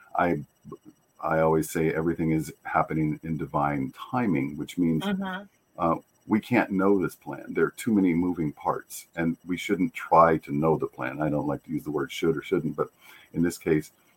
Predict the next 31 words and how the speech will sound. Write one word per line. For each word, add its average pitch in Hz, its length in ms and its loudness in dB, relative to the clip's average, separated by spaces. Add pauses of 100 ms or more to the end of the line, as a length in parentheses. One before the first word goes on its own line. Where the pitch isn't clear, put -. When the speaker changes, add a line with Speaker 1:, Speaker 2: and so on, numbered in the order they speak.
(160)
Speaker 1:
I'll 78 160 -2
say 78 160 2
we 76 160 0
should 71 220 -6
not - 260 4
try 76 500 4 (380)
to 85 100 -2
Speaker 2:
It 254 200 8
Speaker 1:
know. - 20 8
Speaker 2:
would 269 160 6
be, - 80 8 (380)
it - 100 6
would 277 140 4
be 254 120 10
futile. 190 480 4 (600)
Speaker 1:
It 165 200 12
would 185 340 10
be. 123 80 8
It's 113 160 6
a 131 40 0
lot 151 220 8
Speaker 2:
It'd 180 80 6
Speaker 1:
of 147 60 -4
Speaker 2:
be - 80 2
a 139 120 10
futile 151 280 8
Speaker 1:
energy. - 160 6
Speaker 2:
use - 120 8
of 220 100 0
energy. 208 540 2
Yeah. 160 260 6